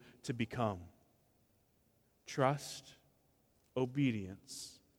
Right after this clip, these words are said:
loyalty. What is your passion? What are you passionate about right now? Jesus' doors are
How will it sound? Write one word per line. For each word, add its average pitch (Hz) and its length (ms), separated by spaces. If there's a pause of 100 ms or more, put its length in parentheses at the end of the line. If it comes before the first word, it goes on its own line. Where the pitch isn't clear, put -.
(600)
loyalty. 107 760 (1040)
What 147 480 (180)
is 131 280
your 131 120
passion? - 640 (1300)
What 156 280
are 165 80
you 151 240
passionate 135 720
about 104 480 (120)
right 110 300
now? 87 340 (640)
Jesus' 151 800
doors 143 520
are 131 120